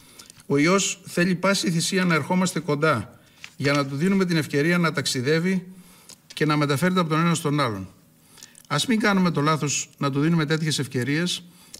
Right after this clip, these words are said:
και ας μην καταστρέψουμε αυτό που με θυσίες πετύχαμε εδώ και δύο μήνες. Μη στιγματίζετε τους συνομιλίκους σας και μην κοροϊδεύετε τα παιδιά που αρρώστησαν ή που φοράνε μάσκα. Θυμηθείτε πως ο ιός δεν έχει προτιμήσεις,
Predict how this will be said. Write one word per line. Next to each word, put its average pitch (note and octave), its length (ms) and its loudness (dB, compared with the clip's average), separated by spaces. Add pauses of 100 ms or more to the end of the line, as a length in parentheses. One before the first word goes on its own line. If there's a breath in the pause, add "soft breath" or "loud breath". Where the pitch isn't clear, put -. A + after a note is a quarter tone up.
και C#3 100 -4
ας C#3 100 0
μην F#3+ 100 2
καταστρέψουμε F3 600 0
αυτό D#3 200 -2
που E3 100 -2
με D#3 140 2
θυσίες F3 400 -2
πετύχαμε D#3+ 560 0
εδώ D3 220 0
και D3 120 -4
δύο D3 180 0
μήνες. C3 420 -2 (1300 loud breath)
Μη F#3+ 140 0
στιγματίζετε G3 760 2
τους F3+ 240 -2
συνομιλίκους D3+ 680 0
σας - 400 -6
και C#3+ 140 -4
μην F#3+ 320 0
κοροϊδεύετε E3 640 2
τα D3+ 120 -2
παιδιά C#3 320 0
που D#3 80 -2
αρρώστησαν D#3+ 520 -2
ή E3+ 140 -2
που E3+ 100 -6
φοράνε D#3 340 -2
μάσκα. D#3 460 -4 (640 loud breath)
Θυμηθείτε F3 800 0
πως C3+ 200 -4
ο C#3 60 0
ιός D#3 260 0
δεν F3+ 140 2
έχει F#3+ 160 0
προτιμήσεις, C3+ 760 -2